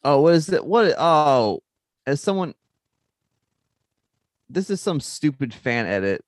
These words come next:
This stinks. I gotta, hang on. I gotta open up the actual YouTube link. I'm sorry. I didn't vet this one.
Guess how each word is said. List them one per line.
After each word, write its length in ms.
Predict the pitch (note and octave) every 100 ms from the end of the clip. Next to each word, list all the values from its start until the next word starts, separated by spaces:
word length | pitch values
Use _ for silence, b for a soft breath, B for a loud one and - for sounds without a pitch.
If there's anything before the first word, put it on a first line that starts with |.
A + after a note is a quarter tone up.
| _
This 160 | B2+ -
stinks. 680 | - - A#2 F#2+ - - _ _ _ _ _ _ _ _ -
I 100 | B2+
gotta, 340 | C3 A#2 - _
hang 140 | B2+ A2+
on. 120 | F#2+
I 100 | G#2+
gotta 180 | C3+ G#2
open 260 | G#2 G2+
up 120 | F#2 F2
the 120 | -
actual 320 | F2+ F#2+ -
YouTube 380 | F2+ F2 - E2
link. 340 | D#2 C2 - _ _ _ _
I'm 220 | - F3 F#3+
sorry. 560 | - A2+ A2+ F2+ E2+ _ _ _ _
I 140 | - B2
didn't 180 | C#3+ A2
vet 240 | A2+ G2+
this 180 | G2+ -
one. 220 | F#2 G#2